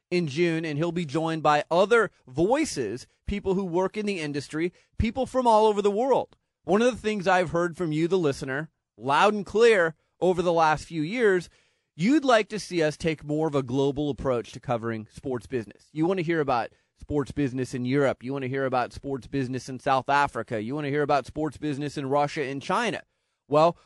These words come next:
we're gonna try and do a better job of covering that, not only via this radio show, but also via our website. So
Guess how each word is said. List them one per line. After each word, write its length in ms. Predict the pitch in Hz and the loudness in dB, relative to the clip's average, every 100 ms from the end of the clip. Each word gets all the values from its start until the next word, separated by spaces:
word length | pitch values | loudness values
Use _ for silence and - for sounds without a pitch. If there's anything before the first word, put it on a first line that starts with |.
| _ | _
we're 300 | 160 202 240 | 2 2 2
gonna 180 | 233 226 | 0 -2
try 260 | - 202 | 0 2
and 120 | 185 143 | 2 0
do 140 | 160 | 0
a 60 | 147 | 0
better 360 | 113 170 180 | 2 2 0
job 420 | 151 156 170 160 | 2 4 6 4
of 160 | 135 117 | 2 -2
covering 520 | - 190 233 208 139 | 2 4 4 2 0
that, 300 | 113 92 117 - _ _ _ | -4 -6 -8 -12 _ _ _
not 320 | 131 165 208 262 | 0 4 6 6
only 400 | 240 185 165 160 _ | 4 2 0 -6 _
via 320 | 139 156 190 | -6 2 2
this 200 | 151 147 | 4 0
radio 480 | 117 147 240 240 127 | 0 0 0 0 -2
show, 420 | 104 120 90 87 - _ _ - | -4 -6 -6 -6 -12 _ _ 0
but 100 | 170 | 4
also 520 | 160 156 170 202 202 _ _ _ | 4 4 2 0 0 _ _ _
via 220 | 127 160 | -2 0
our 180 | 151 135 | 2 2
website. 500 | 143 156 143 123 - - | 4 2 0 -6 -6 -12
So 380 | - - 190 180 | -2 6 8 8